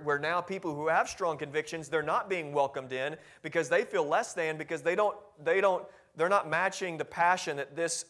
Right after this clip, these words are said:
alcohol evangelist has for alcohol and his Christian liberty. And so there's modern equivalencies here that were hot button issues, and that is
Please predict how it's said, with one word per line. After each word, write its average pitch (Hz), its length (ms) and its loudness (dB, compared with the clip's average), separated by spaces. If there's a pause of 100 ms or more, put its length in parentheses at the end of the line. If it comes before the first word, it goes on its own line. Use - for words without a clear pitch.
alcohol 160 600 4
evangelist 143 720 -4 (280)
has 135 440 4
for 143 260 -4
alcohol 143 400 0
and 117 80 -6
his 127 80 -12
Christian 143 320 -12
liberty. 185 320 -10 (1120)
And 175 140 0
so 185 160 2
there's 196 340 2
modern 208 360 8
equivalencies 170 680 -2
here 143 160 -2
that 156 120 -2
were 151 80 -2
hot 170 260 2
button 143 220 2
issues, 160 260 -4
and 156 180 -4
that 233 240 2
is 196 220 0